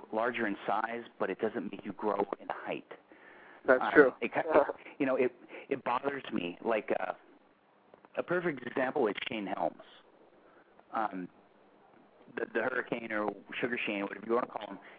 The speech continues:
Speaker 1: he should always be a cruiserweight because of his style. And then when he gets, you know, juiced up and then he tries to do a style, it just doesn't look right.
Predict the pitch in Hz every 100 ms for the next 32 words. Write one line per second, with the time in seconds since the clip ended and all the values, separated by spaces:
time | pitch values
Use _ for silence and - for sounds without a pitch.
0 | - - - 135 113 113 123 135 127 -
1 | 117 117 - 135 - 123 98 90 - -
2 | - 107 101 98 107 - - - 92 87
3 | - - - - - 113 113 117 113 120
4 | 117 107 113 - - - 123 104 - 120
5 | - 147 156 127 - - - - 117 123
6 | 123 117 127 - 113 104 101 - 151 120
7 | 110 - 123 120 107 - 117 170 120 95
8 | 127